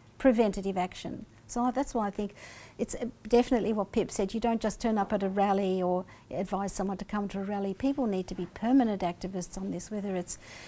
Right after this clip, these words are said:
you know, getting the public housing people to m-, m-, make their houses more, not where you're going to fry in there,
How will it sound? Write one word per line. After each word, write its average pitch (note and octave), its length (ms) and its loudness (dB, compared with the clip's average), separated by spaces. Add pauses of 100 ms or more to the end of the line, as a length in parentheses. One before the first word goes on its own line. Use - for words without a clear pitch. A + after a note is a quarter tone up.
(160)
you A#3 100 2
know, G#3 120 4
getting G3+ 260 2
the G3 60 0
public F#3+ 320 0
housing A#3+ 720 4 (280)
people B3 500 4 (380)
to - 160 0
m-, G#3+ 320 -4
m-, A#3+ 400 -2
make B3 240 4
their A#3+ 160 8
houses A#3+ 420 4
more, A#3+ 380 8 (320)
not - 180 0
where A3 100 0
you're G#3+ 140 0
going G#3+ 120 0
to G3 140 -4 (200)
fry C4 460 4
in B3+ 200 4
there, E4 240 2